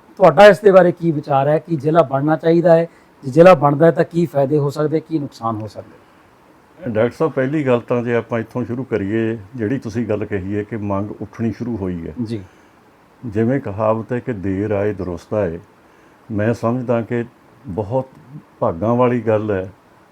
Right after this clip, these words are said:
Speaker 2: ਬਹੁਤ ਸ਼ੁਭ ਸੰਕੇਤ ਹੈ, ਚੰਗੀ ਸ਼ੁਰੂਆਤ ਹੈ ਕਿ ਇਸ ਪਾਸੇ ਨੂੰ ਗੱਲ ਤੁਰੀ ਤਾਂ ਸਹੀ। ਸਮੁੱਚੀ ਜਿਹੜੀ ਸਿੱਖ ਕੌਮ ਹੈ, ਬਹੁਤ ਦੇਰ ਦੀਆਂ ਉਹਨਾਂ ਦੇ ਮਨ ਦੇ ਵਿੱਚ ਇਹ ਆਸਾਂ ਰੀਝਾਂ ਸੀ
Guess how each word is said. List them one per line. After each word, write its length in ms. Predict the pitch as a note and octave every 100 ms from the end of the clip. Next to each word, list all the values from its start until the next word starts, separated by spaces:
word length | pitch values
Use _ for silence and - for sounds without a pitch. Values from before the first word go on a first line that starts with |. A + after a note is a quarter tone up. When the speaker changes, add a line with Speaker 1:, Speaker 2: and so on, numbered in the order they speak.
| -
Speaker 2:
ਬਹੁਤ 380 | F2+ G#2 B2+ C3 -
ਸ਼ੁਭ 380 | - - D#3 C#3+
ਸੰਕੇਤ 800 | - - B2 A2 A2+ A2+ B2 A#2+
ਹੈ, 200 | G2+ G#2 _
ਚੰਗੀ 280 | B2+ A#2 C#3
ਸ਼ੁਰੂਆਤ 600 | - C3 C#3 A2 G2 G2
ਹੈ 160 | F#2 G2 _ - _ -
ਕਿ 120 | C3+ -
ਇਸ 260 | B2 B2
ਪਾਸੇ 340 | - A2+ - A#2
ਨੂੰ 180 | A#2+
ਗੱਲ 200 | G2 G#2 G#2
ਤੁਰੀ 220 | F#2+ F#2+
ਤਾਂ 120 | F2+
ਸਹੀ। 240 | G2 E2 E2+ _ _ _ _ _ _ _ -
ਸਮੁੱਚੀ 540 | A#2+ A#2 B2 - D#3
ਜਿਹੜੀ 240 | C#3+ D#3
ਸਿੱਖ 340 | C#3+ B2 A#2 -
ਕੌਮ 320 | B2+ B2+ B2+ B2
ਹੈ, 100 | A#2
ਬਹੁਤ 400 | G#2 A#2 C3 C3
ਦੇਰ 280 | B2 A#2+
ਦੀਆਂ 240 | A2+ A#2+ B2+
ਉਹਨਾਂ 340 | B2+ B2+ C3+
ਦੇ 100 | B2+
ਮਨ 300 | A#2 G#2 G#2
ਦੇ 120 | A2
ਵਿੱਚ 240 | A2 A2 A#2+
ਇਹ 100 | A#2
ਆਸਾਂ 380 | F2+ F#2 - A2+
ਰੀਝਾਂ 360 | G2+ A#2+ C3 B2
ਸੀ 280 | G2 F2+